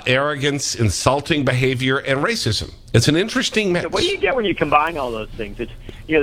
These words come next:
Speaker 2: there's different kinds of populism, <laughs> my friend.
Speaker 1: Absolutely.
Speaker 2: Um, and, and not all of them are, are ones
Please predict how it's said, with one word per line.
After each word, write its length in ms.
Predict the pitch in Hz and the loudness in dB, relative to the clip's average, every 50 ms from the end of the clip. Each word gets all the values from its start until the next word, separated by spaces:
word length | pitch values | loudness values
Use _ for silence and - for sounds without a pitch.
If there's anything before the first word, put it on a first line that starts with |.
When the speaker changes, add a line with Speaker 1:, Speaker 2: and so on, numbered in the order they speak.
| 135 | 2
Speaker 2:
there's 100 | 123 - | 0 -4
different 260 | - 151 - - - | -6 -4 -4 -4 2
kinds 220 | - 170 175 135 139 | 2 2 2 2 -2
of 80 | 127 | -2
populism, 800 | - 131 135 165 190 - - 107 - 190 190 - - - 165 165 | 2 2 2 2 2 -4 -8 -10 -10 -10 -10 -14 -12 -10 -10 -8
<laughs> 80 | 165 - | -4 -4
my 80 | 175 | -4
friend. 340 | 151 - - 175 156 131 - - - - - - - - - - - - - - | -4 -2 -4 -4 -4 -4 -6 -10 -16 -18 -16 -16 -16 -14 -14 -14 -14 -12 -2 2
Speaker 1:
Absolutely. 760 | 101 117 113 - - - 110 107 120 160 180 160 120 92 87 | 4 4 4 4 2 4 4 4 4 2 0 -2 -4 -6 -6
Speaker 2:
Um, 60 | - - | -8 -8
and, 400 | - 135 131 131 127 127 131 - | -6 -4 -2 -2 -2 -4 -6 -10
and 440 | - - - 139 139 131 131 127 127 | -12 -10 -2 0 2 2 2 2 2
not 200 | 147 151 151 151 | 4 4 4 4
all 180 | 156 165 165 165 | 2 0 -2 -4
of 40 | 156 | -6
them 160 | 143 131 127 | -6 -6 -2
are, 280 | 123 123 117 113 120 120 - | -2 -2 -2 -2 -4 -4 -4
are 240 | 113 113 113 110 | -4 -2 -2 -2
ones 380 | 110 113 123 123 120 120 120 120 | -4 -4 -4 -4 -6 -6 -10 -12